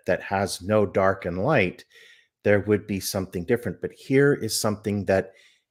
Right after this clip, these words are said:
hits a little closer to home. Let's say I go on a two-week vacation and I leave the airport. I'm in Terminal five at L A X or Terminal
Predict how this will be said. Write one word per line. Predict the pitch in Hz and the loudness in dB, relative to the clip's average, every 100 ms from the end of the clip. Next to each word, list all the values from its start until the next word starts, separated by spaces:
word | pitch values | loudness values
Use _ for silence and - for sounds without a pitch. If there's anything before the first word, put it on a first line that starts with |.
| _ _ - | _ _ -6
hits | 123 - | -4 -2
a | 113 | 0
little | 101 | 0
closer | - 113 98 - | 0 -2 0 -4
to | 87 | -8
home. | 101 107 82 | -2 -2 0
Let's | 98 - - | 0 0 2
say | 170 | 2
I | |
go | 123 120 113 | 2 2 2
on | 104 | 0
a | |
two-week | 95 - 110 104 104 | -4 -4 -2 -2 -4
vacation | - 90 - 90 85 - - - _ _ _ _ - | -2 -2 -2 -6 -4 -8 -10 -16 _ _ _ _ -6
and | 95 | -2
I | |
leave | 87 104 113 120 | 0 0 0 0
the | 101 | 2
airport. | 87 - - 90 90 - - | 2 0 0 2 2 -2 -12
I'm | 80 82 | -6 -4
in | 78 78 _ - | -4 -8 _ -10
Terminal | - 107 104 104 98 | -2 0 2 0 0
five | - 95 95 92 87 - - - - - | 2 4 6 4 2 -2 -20 -20 -20 -6
at | 90 | 2
L | 92 92 | 4 4
A | 92 | 4
X | 87 90 - - | 2 0 -4 -4
or | 82 82 | -4 -4
Terminal | - 104 98 95 90 - | -4 -4 0 0 0 -4